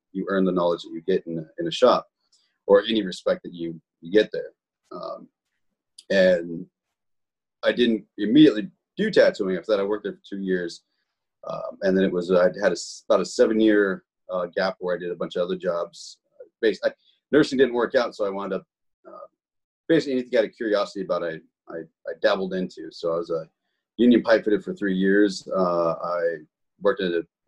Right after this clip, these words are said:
managed a skate shop for a couple of years. Let's see, did, uh, worked in auto body, worked in motorcycle shop, worked as a sign painter, worked as a cook,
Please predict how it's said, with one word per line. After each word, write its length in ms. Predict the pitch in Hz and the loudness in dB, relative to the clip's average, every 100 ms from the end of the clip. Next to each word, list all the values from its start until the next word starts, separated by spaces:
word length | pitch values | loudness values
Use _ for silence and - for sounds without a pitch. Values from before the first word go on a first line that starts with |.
| - - - - | -18 -18 -12 0
managed 240 | 110 98 | 0 0
a 40 | |
skate 280 | 90 - 110 | -4 2 2
shop 340 | - 113 101 - | 4 2 2 0
for 360 | 95 90 87 - | -4 -4 -6 -8
a 80 | 90 | -4
couple 200 | 98 95 | -4 -2
of 60 | 92 | 2
years. 520 | 95 95 95 - - _ _ _ _ _ - | 4 4 2 -6 -18 _ _ _ _ _ -10
Let's 180 | 78 | -10
see, 160 | - 85 | -8 -6
did, 220 | 92 92 | 0 4
uh, 260 | 90 85 82 - - | 4 4 -2 -8 -6
worked 180 | 95 95 | -4 0
in 40 | |
auto 200 | 107 123 | 4 4
body, 240 | 120 123 135 | 6 4 2
worked 180 | 110 | -2
in 100 | 95 | -4
motorcycle 400 | 101 110 - 113 | -2 -2 -4 -8
shop, 340 | 113 - 131 143 | -6 -4 -4 -6
worked 200 | 95 92 | -12 -14
as 80 | - | -18
a 20 | |
sign 300 | - 107 104 | -10 -8 -8
painter, 240 | 92 110 127 | -6 -6 -8
worked 220 | 92 _ | -10 _
as 80 | _ | _
a 260 | _ - | _ -10
cook, 240 | 160 175 | -6 -6